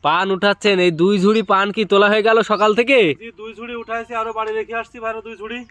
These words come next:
Speaker 1: ও আচ্ছা, আচ্ছা। কয় ঝুড়ি উঠাবেন আজকে?
Speaker 2: আজকে চার ঝুড়ি উঠাবো ভাই।
Speaker 1: এক এক ঝুড়ি পান কয় টাকা করে হবে?
Speaker 2: এক এক ঝুড়ি পান আপনার তা প্রায় বারো তেরো হাজার টাকা করে হবে এক এক ঝুড়ি পান।
Speaker 1: বারো তেরো হাজার টাকা, তাই তো?
Speaker 2: জি।
Speaker 1: Already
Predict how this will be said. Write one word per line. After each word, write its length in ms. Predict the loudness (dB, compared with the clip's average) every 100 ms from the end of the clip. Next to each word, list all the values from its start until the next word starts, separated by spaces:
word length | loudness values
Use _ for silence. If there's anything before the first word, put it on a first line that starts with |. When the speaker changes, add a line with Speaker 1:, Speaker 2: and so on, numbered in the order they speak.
| _ -4
Speaker 1:
ও 100 | -2
আচ্ছা, 300 | 0 -2 -4
আচ্ছা। 160 | -4 -2
কয় 240 | 0 2
ঝুড়ি 200 | 2 2
উঠাবেন 360 | 2 4 4 4
আজকে? 300 | 0 2 2
Speaker 2:
আজকে 240 | 2 -4
চার 200 | -6 -6 -6
ঝুড়ি 140 | -6
উঠাবো 280 | -2 0 0 2
ভাই। 180 | 0 0 -10 _ _ -4
Speaker 1:
এক 160 | 0
এক 120 | 2 2
ঝুড়ি 240 | 2 2
পান 220 | 0 -2 0
কয় 180 | 0 0
টাকা 200 | 0 2
করে 140 | 4 4
হবে? 260 | 4 2 2 0
Speaker 2:
এক 80 | -6 -10
এক 60 | -8
ঝুড়ি 240 | -10 -8 -8
পান 360 | -8 -2 0 -2 -4 -14 -16
আপনার 760 | -20 -14 -8 -4 -2 0 -2 -4 -12 _ _ _ _ -10
তা 100 | -8 -8
প্রায় 280 | -4 -4 -2 -4 -4
বারো 160 | -4
তেরো 200 | -6 -4 -4
হাজার 200 | -4 -8
টাকা 160 | -8 -8 -6
করে 120 | -8
হবে 140 | -6
এক 100 | -6
এক 60 | -6
ঝুড়ি 140 | -8 -6
পান। 220 | -4 -4 -6 _
Speaker 1:
বারো 380 | -10 -4 0 0 0
তেরো 180 | 0 2
হাজার 280 | 2 0 0
টাকা, 200 | 0 -2 0
তাই 180 | 0 2
তো? 160 | 2 2 0
Speaker 2:
জি। 120 | -4 -6 -4
Speaker 1:
Already 360 | -2 0 2